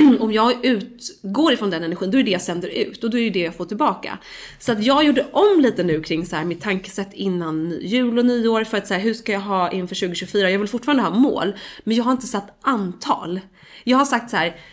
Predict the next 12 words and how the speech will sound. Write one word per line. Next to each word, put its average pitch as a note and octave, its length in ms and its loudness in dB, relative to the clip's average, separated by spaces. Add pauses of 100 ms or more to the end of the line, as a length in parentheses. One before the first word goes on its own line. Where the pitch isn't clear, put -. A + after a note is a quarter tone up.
(140)
"Jag C#4 280 4
vill C4+ 360 0
kunna G3 520 0
ha F#3+ 260 -4
råd B3 240 4
med G#3+ 120 2
det G3 40 2
här, F#3 600 0
jag A#3 140 2
vill G#3 100 -2
kunna F#3 460 -2
göra F3+ 520 -2